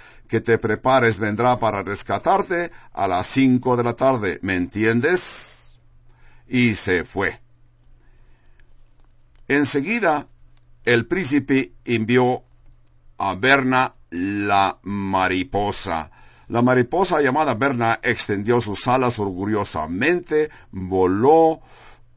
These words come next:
hasta llegar a la ventana, así que la sierva se dio cuenta y le puso la mano, y la mariposa descansó en el dedo de la princ-, de la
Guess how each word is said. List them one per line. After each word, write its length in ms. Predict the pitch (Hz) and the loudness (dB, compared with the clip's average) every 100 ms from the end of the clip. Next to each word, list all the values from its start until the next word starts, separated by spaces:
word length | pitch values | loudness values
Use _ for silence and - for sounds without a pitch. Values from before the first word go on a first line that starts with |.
| - | -4
hasta 340 | 107 101 95 | -2 -2 -2
llegar 280 | 98 104 131 | 0 2 2
a 40 | |
la 80 | 113 | 0
ventana, 600 | 98 95 - 151 160 156 | -2 -4 0 0 2 2
así 260 | 117 - 120 | 0 -2 -2
que 220 | 120 113 | 0 0
la 140 | 101 | -2
sierva 500 | 98 123 127 120 120 - - _ - | 0 2 2 2 -2 -4 -18 _ -14
se 240 | - 104 | -8 -4
dio 220 | 101 107 - | -2 -2 -2
cuenta 540 | 147 165 123 147 139 | 0 0 0 0 0
y 140 | - 113 | 0 0
le 100 | 104 | 0
puso 260 | 131 120 | -2 -2
la 100 | 107 | 0
mano, 440 | 110 143 160 151 147 - - | 2 2 2 -2 -4 -14 -6
y 100 | 123 | 0
la 140 | 117 | 2
mariposa 480 | 113 107 101 131 127 | 2 -2 -2 -2 0
descansó 720 | 107 - 98 95 139 147 151 - | -2 -4 -6 -4 -2 0 0 -2
en 180 | 117 101 | -2 0
el 180 | 95 | 0
dedo 300 | 92 120 110 | 2 2 2
de 140 | 101 98 | 0 0
la 260 | 92 85 - - - - _ _ - - _ - - - | 0 -2 -6 -20 -20 -20 _ _ -20 -20 _ -20 -20 -16
princ-, 680 | - 92 90 87 - - - - | -8 -4 -2 -4 -6 -8 -10 -6
de 240 | 104 107 | 0 2
la 440 | 107 107 107 104 | 4 6 4 2